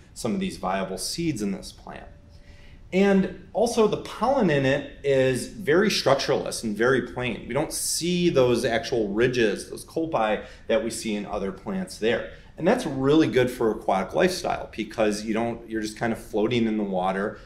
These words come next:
um, hoping to get to a female, um, ovary on there. Um, but it's hard for a taxonomist because we can't interpret this alike. Right now, we currently place this group as sisters to all eudicots, but if you're trying to, like,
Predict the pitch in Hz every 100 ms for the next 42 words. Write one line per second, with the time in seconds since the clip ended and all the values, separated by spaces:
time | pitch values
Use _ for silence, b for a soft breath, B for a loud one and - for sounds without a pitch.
0 | B 101 98 95 110 104 113 107 90 95
1 | 104 - - 101 95 90 101 98 95 92
2 | 90 - 101 90 87 85 - - - 123
3 | 120 104 - 53 50 - - B B B
4 | B - - 127 110 98 - 180 175 -
5 | 135 - - 202 196 156 - 139 120 127
6 | 127 123 104 - 117 120 123 143 135 101
7 | - 110 101 98 - 73 - - 92 -
8 | - - B B B B B 208 226 170
9 | 170 165 160 135 - 160 160 147 - 131
10 | 127 135 123 - 120 117 107 - 120 -
11 | 117 110 - 104 104 101 98 117 107 -
12 | 107 104 - B B - 131 127 123 113
13 | - 131 - 175 196 185 165 131